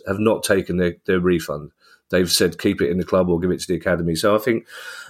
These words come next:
I think they need to, that needs to be reflected in, in what clubs do. I'm not holding my breath for a lot of them,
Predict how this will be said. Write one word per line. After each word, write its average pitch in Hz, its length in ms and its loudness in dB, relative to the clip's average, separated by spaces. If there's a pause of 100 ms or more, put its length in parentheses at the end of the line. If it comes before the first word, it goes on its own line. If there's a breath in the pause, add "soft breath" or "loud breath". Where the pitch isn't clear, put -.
(160 loud breath)
I 101 80 0
think 113 160 2
they 107 140 4
need 107 220 4
to, 92 80 0 (100)
that 104 180 2
needs 92 200 0
to - 60 -14
be 92 60 2
reflected 87 480 0
in, 87 320 0
in 87 140 -2
what 90 180 -2
clubs 82 280 -2
do. 85 380 2 (140)
I'm 90 140 -6
not 87 140 0
holding 87 260 2
my 80 100 2
breath 80 260 -2
for - 180 -6
a 85 40 2
lot 82 160 0
of 76 60 -14
them, 80 220 -8